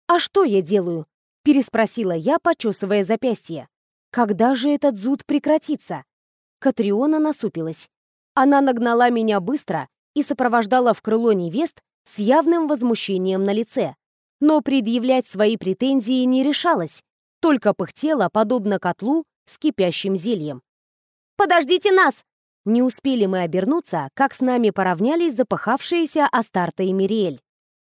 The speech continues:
"Мне Астарта все рассказала!" Эльфийка сделала до нельзя довольное лицо. "Ты наконец-то решила объявить войну Савее?" "Делать мне больше нечего, как войну ей объявлять", фыркнула я, открывая дверь в свои покои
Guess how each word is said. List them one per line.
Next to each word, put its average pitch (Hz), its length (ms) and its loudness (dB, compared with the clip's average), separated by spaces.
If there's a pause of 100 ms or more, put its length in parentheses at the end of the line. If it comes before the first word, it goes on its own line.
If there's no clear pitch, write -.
(180)
"Мне 302 340 4
Астарта 339 460 2
все 339 200 0
рассказала!" 285 680 2 (440)
Эльфийка 240 680 0
сделала 226 540 2
до 190 180 0
нельзя 277 420 0
довольное 190 560 0
лицо. 208 420 -4 (480)
"Ты 370 140 4
наконец-то 311 680 2
решила 302 460 2
объявить 277 480 2
войну 294 320 2
Савее?" 294 540 2 (580)
"Делать 240 520 0
мне 220 200 2
больше 233 340 0
нечего, 214 520 -2 (260)
как 339 220 0
войну 330 340 4
ей 196 260 2
объявлять", 185 580 -2 (260)
фыркнула 202 540 0
я, 233 320 0 (240)
открывая 247 560 2
дверь 214 280 -2
в - 60 -14
свои 190 320 0
покои 170 540 -2